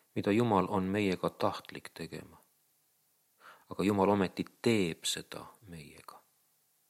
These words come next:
See pilt on siin üks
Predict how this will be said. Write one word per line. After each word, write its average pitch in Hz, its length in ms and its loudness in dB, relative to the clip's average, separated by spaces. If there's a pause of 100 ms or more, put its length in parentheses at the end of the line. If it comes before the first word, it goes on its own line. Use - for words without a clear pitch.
(1400)
See - 160 2
pilt 156 200 6
on 127 120 6
siin 127 160 4
üks - 260 0